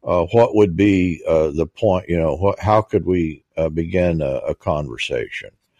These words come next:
And so with that in mind, let me ask you then, um, I guess the basic question is who, who is Muhammad, which sounds like a,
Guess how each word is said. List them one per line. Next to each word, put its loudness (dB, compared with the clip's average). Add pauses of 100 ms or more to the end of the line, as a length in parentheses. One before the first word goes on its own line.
(1160)
And 6
so 6
with 8
that 6
in 4
mind, 4
let 4
me 2
ask 2
you 2
then, -2 (120)
um, 0 (360)
I 4
guess 4
the 4
basic 4
question 0 (800)
is 6
who, 6
who 4
is 4 (360)
Muhammad, 2
which 0
sounds 4
like 4
a, 4